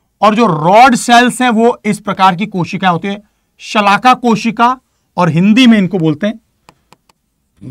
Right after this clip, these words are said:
शंकु, और ये है शलाका कोशिका।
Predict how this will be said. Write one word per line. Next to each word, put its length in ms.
शंकु, 680
और 140
ये 220
है 300
शलाका 800
कोशिका। 760